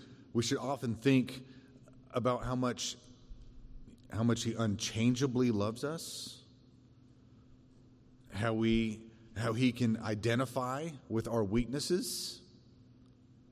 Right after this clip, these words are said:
which, of course, he experienced, um, before his resurrection, struggling with the weaknesses of the,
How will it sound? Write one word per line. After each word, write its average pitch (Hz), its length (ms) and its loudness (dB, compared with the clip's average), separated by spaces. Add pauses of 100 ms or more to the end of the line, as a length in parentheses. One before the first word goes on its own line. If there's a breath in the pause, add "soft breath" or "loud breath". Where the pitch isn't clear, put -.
(1400)
which, 101 340 0
of 113 120 -4
course, 117 260 2
he 117 140 2
experienced, 110 1040 0 (720 loud breath)
um, 95 180 0
before 107 360 0
his 98 140 0
resurrection, 104 680 0 (1300)
struggling 101 580 -2
with 95 160 -2
the 95 60 -2
weaknesses 95 640 -6
of 90 120 -8
the, 87 100 -8